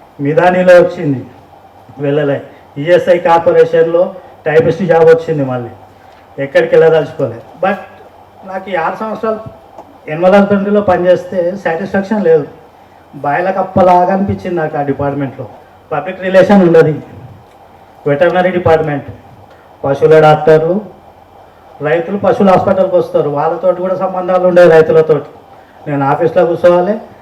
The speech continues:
వీళ్ళ ఇంక్రిమెంట్లు ఇవన్నీ టైప్ చేయాలి అంతే, టైపిస్ట్గా. డాక్టర్లు ఇవాళ ఎస్టాబ్లిష్మెంట్ అంతే.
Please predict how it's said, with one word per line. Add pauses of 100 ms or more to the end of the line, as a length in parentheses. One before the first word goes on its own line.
(300)
వీళ్ళ
ఇంక్రిమెంట్లు
ఇవన్నీ
టైప్
చేయాలి
అంతే,
టైపిస్ట్గా. (1080)
డాక్టర్లు
ఇవాళ
ఎస్టాబ్లిష్మెంట్
అంతే.